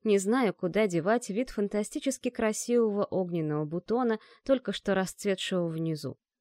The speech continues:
Отчаянно бился в барабанную перепонку страшный, захлебывающийся крик Славки. «Господи, что же это? Саша, Сашенька, милая моя хрупкая бабочка,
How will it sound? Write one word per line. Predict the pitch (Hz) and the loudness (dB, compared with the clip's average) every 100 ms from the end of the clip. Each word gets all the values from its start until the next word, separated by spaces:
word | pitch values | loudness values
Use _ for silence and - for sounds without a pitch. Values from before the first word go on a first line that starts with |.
| _ _ _ _ _ | _ _ _ _ _
Отчаянно | 208 220 - 294 254 226 | -8 -6 0 2 4 2
бился | 208 254 254 214 | 2 2 2 -2
в | 180 | 0
барабанную | 196 190 208 202 190 | 2 2 2 2 0
перепонку | 190 214 220 269 277 180 | 0 -4 0 0 0 -2
страшный, | - 208 220 262 - 151 - - - | -4 -2 0 0 -2 -4 -6 -20 -6
захлебывающийся | 196 202 240 262 226 220 - 220 - | -4 0 2 4 4 2 2 -4 -4
крик | 214 208 202 | -2 -2 -2
Славки. | - 185 160 143 - 117 - _ _ _ _ _ _ _ _ - | -4 -2 -2 -4 -8 -12 -12 _ _ _ _ _ _ _ _ -8
«Господи, | 226 269 269 - 208 | 0 2 2 0 0
что | 240 - 311 | 0 0 0
же | 285 285 | 2 4
это? | 285 226 185 - _ _ _ _ _ _ _ | 4 2 -2 -10 _ _ _ _ _ _ _
Саша, | - - 285 269 254 233 | -14 -6 0 2 2 -2
Сашенька, | 233 285 294 269 240 247 | 2 2 4 2 2 2
милая | 262 320 311 269 | 4 4 6 6
моя | 262 247 240 | 4 4 2
хрупкая | 262 - 311 - 302 294 | 0 -2 -4 -2 2 2
бабочка, | 254 277 262 214 - 185 | 4 2 2 0 -2 -12